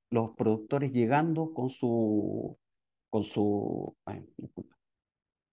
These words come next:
Vamos. Ah, se me fue.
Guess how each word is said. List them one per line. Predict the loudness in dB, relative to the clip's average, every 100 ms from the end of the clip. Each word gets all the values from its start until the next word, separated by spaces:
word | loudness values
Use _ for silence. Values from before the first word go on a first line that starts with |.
| _ _ _ _ _ _ _ _ _ _ -18
Vamos. | -18 -18 -20 _ _ _ _ _ _ _ _ _ _ _ _ _ _ _ _ _ _ _ _ _
Ah, | -20 _ _ _ _ _ _ _
se | -12
me | -10
fue. | -12